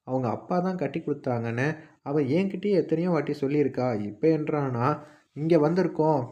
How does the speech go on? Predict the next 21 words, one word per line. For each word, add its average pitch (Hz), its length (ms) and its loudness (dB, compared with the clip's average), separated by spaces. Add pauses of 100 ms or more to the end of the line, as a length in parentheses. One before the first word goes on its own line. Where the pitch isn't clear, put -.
(140)
எனக்கும் 165 440 0
பேரு 160 220 4
புகழ்லாம் 147 480 -2
கிடைக்கணும்னு 139 460 -2
சொல்லிட்டு 131 300 0
அவ 131 220 2
வந்து 151 200 0
ஆசைப்பட்டுட்டு 131 540 -4
இருக்கா. 127 240 2 (420)
எல்லாரும் 214 400 2
வந்து 175 160 0
சந்தோஷமா 156 480 -2
வந்து 147 180 -2
கை 147 140 0
தட்டிட்டு 143 420 -4
இருக்காங்க. 127 320 -4 (100)
இதுக்கு 117 380 -6
என்னடா 160 260 0 (120)
செய்யறது?" 143 540 -2
அப்படின்னு 131 260 -6
சொல்லும்போது, 131 560 -2